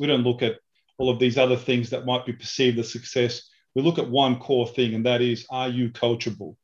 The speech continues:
And coachable, of course, an umbrella term means that you are able to receive feedback, um, that you can also pass feedback on to others. And that is such an important part of anyone's growth, uh, career growth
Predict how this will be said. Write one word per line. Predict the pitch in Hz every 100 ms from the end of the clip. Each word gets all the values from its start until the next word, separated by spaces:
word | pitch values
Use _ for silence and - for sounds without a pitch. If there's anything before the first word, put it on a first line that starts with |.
| _ _ -
And | 123
coachable, | 123 156 170 160 127 123
of | -
course, | 143 123 117 - -
an | 127
umbrella | 117 131 143 127
term | 123 127 113
means | 123 123 110
that | 113 123
you | 120 127
are | 131 120
able | 120 113
to | - 117
receive | 117 - 117 107
feedback, | 160 170 - - _ _ _ _ _ -
um, | 120 117 131
that | 147
you | 151
can | 143
also | 135 127 123
pass | - 123 123
feedback | 135 127 120 120
on | 131 123
to | 123
others. | 127 131 110 101
And | - 123 123 135
that | 143 151
is | -
such | 156 151 151
an |
important | 131 139 135 127
part | 123 127 117
of | 113 - _ _ _ -
anyone's | 147 175 131 120
growth, | - 123 107 - -
uh, | 117 113 113
career | 131 120
growth | 113 113 110